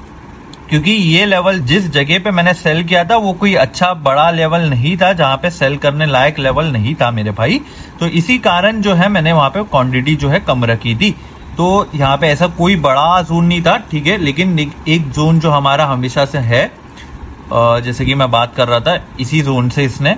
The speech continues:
पलटा। तो भाई अभी मार्केट में कुछ बचा नहीं है करने के लिए। देखेंगे यहाँ पे, तो यहाँ पे एक ही position अगर मैं जो सुबह में बनाता था, शायद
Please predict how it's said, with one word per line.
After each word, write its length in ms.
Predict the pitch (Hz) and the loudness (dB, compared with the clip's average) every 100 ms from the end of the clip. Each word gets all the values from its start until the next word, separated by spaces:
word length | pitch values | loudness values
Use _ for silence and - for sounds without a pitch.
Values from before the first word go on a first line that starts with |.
| - - - | -4 -14 -4
पलटा। 380 | 123 117 120 208 - - - - | -2 0 0 -2 -4 -18 -14 -10
तो 80 | |
भाई 240 | 135 143 151 | -4 -2 -2
अभी 200 | 131 139 | -4 -2
मार्केट 560 | 139 120 117 143 135 | 0 0 0 -4 -4
में 220 | 131 135 131 | -4 -4 -4
कुछ 240 | 131 120 | -8 -6
बचा 380 | 110 113 139 139 | -6 -4 -2 -2
नहीं 360 | 123 110 147 | -2 -4 -2
है 160 | 143 151 | -2 -2
करने 460 | 156 117 123 135 135 | -2 -2 -2 -2 0
के 100 | 139 | -2
लिए। 360 | 123 120 151 | -4 -2 -2
देखेंगे 460 | 131 113 117 123 131 | -2 -4 -4 -2 -2
यहाँ 280 | 120 107 110 | 0 0 0
पे, 180 | 120 | -2
तो 240 | 120 127 156 - - - - - | -2 -2 -2 -6 -16 -18 -20 -6
यहाँ 360 | - 131 139 170 175 | -2 0 2 0 0
पे 200 | 180 - | -4 -2
एक 180 | 151 135 | -4 -2
ही 120 | 185 | -4
position 520 | 165 139 139 - 160 | -2 0 0 0 0
अगर 200 | 156 151 | 2 2
मैं 220 | 151 151 | 0 0
जो 180 | 139 151 | 0 0
सुबह 340 | 151 127 127 139 | 0 0 2 2
में 220 | 147 127 | -2 -4
बनाता 400 | 120 117 127 151 | 0 0 0 0
था, 240 | 156 147 - | 2 0 2
शायद 380 | 127 135 143 | 2 2 0